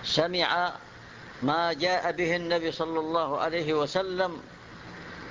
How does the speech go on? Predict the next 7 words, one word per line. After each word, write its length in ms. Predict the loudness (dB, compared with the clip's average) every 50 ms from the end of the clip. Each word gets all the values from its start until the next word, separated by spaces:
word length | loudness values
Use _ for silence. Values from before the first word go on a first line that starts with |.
| 2
فحفظ 800 | 2 2 2 2 0 0 0 2 0 0 2 2 2 2 0 -2 -4 -10 -18 -20 -20 -20 -20 -18 -18 -18 -16 -16 -16 -16 -16 -14 -14 -14 -14 -12 -12 -12 -12 -12 -12 -12 -12 -4 0
منه 540 | 4 4 4 4 2 2 0 0 0 -2 -4 -8 -12 -14 -4 0
ما 100 | 0 2
استطاع 680 | 2 2 0 0 0 0 2 2 2 4 2 2 0 -2 -8 -16 -20 -20 -20 -20 -18 -18 -16 -16 -16 -16 -16 -14 -14 -14 -14 -14 -14 -12 -12 -12 -12 -12 -12 -12 -12 -4 2
ووعاه، 840 | 2 4 4 4 2 2 4 4 4 4 2 2 0 0 -2 -4 -6 -8 -10 -14 -18 -18 -18 -18 -18 -16 -16 -16 -16 -16 -14 -14 0 2 4
عرف 320 | 4 4 2 0 0 -2
معناه 560 | -2 0 0 0 0 2 2 2 2 2 0